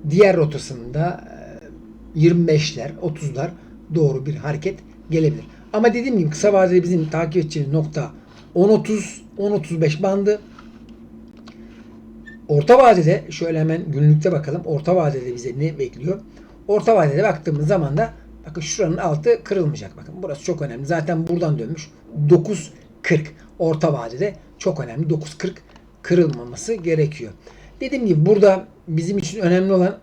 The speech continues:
on iki otuz. Tabii ki ara direncimiz burada on iki otuz var. Orta vade ara direnci on iki otuz. Şöyle baktığımız zaman ilk ara direncimiz on iki otuz, on iki kırk arası.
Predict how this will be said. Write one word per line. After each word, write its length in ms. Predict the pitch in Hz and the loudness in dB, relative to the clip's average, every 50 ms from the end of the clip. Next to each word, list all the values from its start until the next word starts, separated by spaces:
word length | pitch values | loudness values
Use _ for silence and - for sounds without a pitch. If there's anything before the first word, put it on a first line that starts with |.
| _ - | _ 0
on 140 | 180 196 202 | 2 4 4
iki 200 | 180 - - 160 | 2 0 0 -4
otuz. 320 | - - - 185 180 - | -4 -4 -6 -12 -8 -6
Tabii 200 | - 160 151 147 | -4 -2 -2 -2
ki 120 | - - | -2 -2
ara 220 | 147 151 165 165 151 | 0 2 2 2 2
direncimiz 460 | 156 165 160 151 151 156 156 151 151 | 2 2 2 4 4 4 2 2 2
burada 100 | 160 156 | 2 4
on 40 | 156 | 2
iki 160 | 156 151 156 | 2 2 0
otuz 200 | 147 - 165 175 | -2 -4 -4 -4
var. 140 | 165 165 160 - - - - - - - _ _ - | -4 -4 -6 -8 -16 -20 -20 -20 -20 -20 _ _ -14
Orta 300 | 127 131 - - 180 196 | -14 -8 -2 2 2 4
vade 340 | 190 160 147 147 127 131 - | 4 2 0 -2 -6 -10 -12
ara 240 | 131 131 151 156 | -8 -4 -2 -2
direnci 260 | 156 151 135 117 - - | 0 -2 -2 -4 -8 -8
on 120 | - 143 151 | -2 0 0
iki 160 | 156 151 165 | 0 0 -2
otuz. 360 | 156 151 165 175 - - - - _ _ - - - - - - _ _ - - | -4 -6 -6 -10 -12 -16 -20 -20 _ _ -20 -20 -20 -20 -20 -20 _ _ -20 -16
Şöyle 160 | - 151 151 | -12 -10 -8
baktığımız 400 | 151 151 - - 175 160 151 147 | -8 -8 -8 -6 -4 -2 -2 -2
zaman 180 | 139 147 151 - - - | -2 -4 -8 -10 -10 -8
ilk 200 | 170 147 - - | -6 -6 -6 -6
ara 220 | - 151 143 139 139 | -6 -6 -6 -4 -4
direncimiz 420 | 123 113 117 117 117 110 107 - - - - | -6 -8 -8 -10 -12 -16 -16 -18 -20 -16 -8
on 140 | 143 143 156 | -2 0 0
iki 180 | 156 - - 143 | 0 0 -2 -6
otuz, 360 | - - - - - - - - - - - | -8 -12 -16 -20 -20 -20 -20 -20 -20 -16 -10
on 140 | 160 151 151 | -6 -6 -6
iki 140 | 151 - | -6 -8
kırk 200 | - - 147 - | -10 -14 -12 -10
arası. 360 | 151 127 123 120 - - 208 | -10 -10 -10 -10 -10 -10 -12